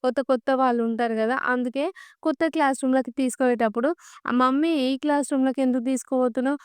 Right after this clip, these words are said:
సుష్మా మేడం దగ్గరికి పోదాం పా" అని చెప్పేసి తను అంటుండు. ఇక నేను చెప్పిన కదా,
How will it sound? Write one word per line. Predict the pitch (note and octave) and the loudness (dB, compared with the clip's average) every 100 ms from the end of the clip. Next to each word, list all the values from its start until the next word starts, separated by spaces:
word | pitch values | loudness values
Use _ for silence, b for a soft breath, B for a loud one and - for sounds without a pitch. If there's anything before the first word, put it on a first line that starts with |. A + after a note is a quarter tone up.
| B - | B -4
సుష్మా | D4+ C4 D#4+ | -2 0 2
మేడం | D#4 C#4 B3+ B3 | 2 4 2 2
దగ్గరికి | A#3 A#3+ | 0 0
పోదాం | A3+ A3+ A3+ A#3 | 0 2 2 2
పా" | A#3 A3+ | 2 2
అని | A3 G#3+ | 2 0
చెప్పేసి | G3+ G#3+ - D4+ | -2 -4 -2 -4
తను | D4 B3+ A3+ | 0 2 2
అంటుండు. | G#3+ A3 G#3 C4+ D4+ | -2 -2 -2 -4 -4
ఇక | B3 | -4
నేను | A#3+ A#3 | -2 -2
చెప్పిన | A3+ A3 A#3 A3+ | 0 -2 0 -2
కదా, | G#3+ C#4 | -2 -4